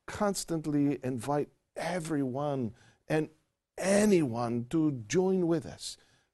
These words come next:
watching the programs of the Church of Christ. Sit in to any one of our scheduled Bible studies that are near to you. Observe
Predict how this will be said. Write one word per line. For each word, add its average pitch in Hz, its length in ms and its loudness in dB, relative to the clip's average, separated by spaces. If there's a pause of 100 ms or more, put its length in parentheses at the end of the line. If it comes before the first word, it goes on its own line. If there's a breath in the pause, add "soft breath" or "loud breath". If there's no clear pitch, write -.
(100)
watching 170 600 -2
the 151 80 2
programs 135 800 2
of 110 140 -4
the 113 100 0
Church 117 380 -2
of 98 120 -10
Christ. 69 440 -10 (260 loud breath)
Sit 202 260 2
in 208 280 4
to 147 200 0 (280 loud breath)
any 208 180 6
one 185 340 4
of 143 160 0
our 135 240 2
scheduled 143 760 0
Bible 156 320 2
studies 151 480 0
that 151 160 2
are 156 160 0
near 190 260 2
to 170 160 -4
you. 104 320 0 (500 soft breath)
Observe 165 760 4